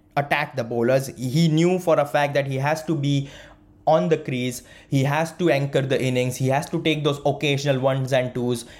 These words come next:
an occasional boundary to put the pressure back on the bowlers.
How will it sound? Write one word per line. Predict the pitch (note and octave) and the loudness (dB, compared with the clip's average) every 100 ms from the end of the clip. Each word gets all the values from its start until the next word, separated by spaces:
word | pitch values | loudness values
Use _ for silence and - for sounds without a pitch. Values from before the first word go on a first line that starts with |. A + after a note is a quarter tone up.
| - | -4
an | C#3+ C#3+ | -2 0
occasional | C#3+ - D#3+ E3 E3+ D#3+ | -2 2 2 2 2 2
boundary | C#3+ C#3+ C#3+ C3+ C3 | 2 0 0 -2 -4
to | C3+ | -4
put | D3 C#3 | -2 0
the | C3+ B2+ - _ - | 0 -4 -12 _ 2
pressure | C#3 C3 B2+ | 2 2 -2
back | C3+ A#2+ | 0 0
on | D3+ C#3+ | 0 0
the | B2 | 0
bowlers. | A#2+ A#2 A2+ A#2+ | 2 2 2 -2